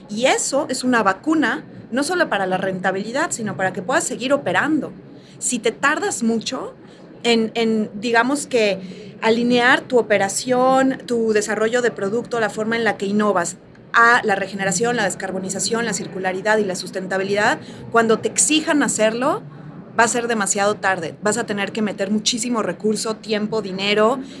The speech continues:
y quizás no lo logres, que es lo que le pasó a las empresas en el covid. Muchas estaban jugando con la idea de si se digitalizaban o no y de repente llegó el covid y las que lo hicieron a tiempo y tenían un buen plan,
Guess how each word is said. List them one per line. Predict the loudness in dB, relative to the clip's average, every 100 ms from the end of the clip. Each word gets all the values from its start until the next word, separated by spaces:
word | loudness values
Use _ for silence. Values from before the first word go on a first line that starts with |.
| -8
y | -2 -2
quizás | -4 -4 0 0 0
no | 0 0
lo | 2
logres, | 2 2 -2 -12 2
que | 2
es |
lo | 4 4
que | 4
le | 2
pasó | 0 0
a | 0
las | 2
empresas | 0 -4 -4 -4
en | -2 -4
el | 0
covid. | 0 0 -2 -12 -18 -18 -18 -4
Muchas | 2 4 4 0
estaban | 2 6 6 4 0
jugando | 2 4 4 2
con | 2 -2
la | 0
idea | 2
de | 2
si | 0 -4 -6
se | -4
digitalizaban | -4 -4 -2 0 2 4 6 4 4
o |
no | 2 2 0 -10 -20 -14
y | 2
de | 4
repente | 4 2 2 2
llegó | 4 4
el | 4
covid | 4 2 2 -2
y | 0
las | 0 0
que | -4
lo | -2
hicieron | 2 2 2
a | 0
tiempo | 0 0 2 0
y |
tenían | 0 -2 2
un | 4
buen | 6 4
plan, | 4 4 4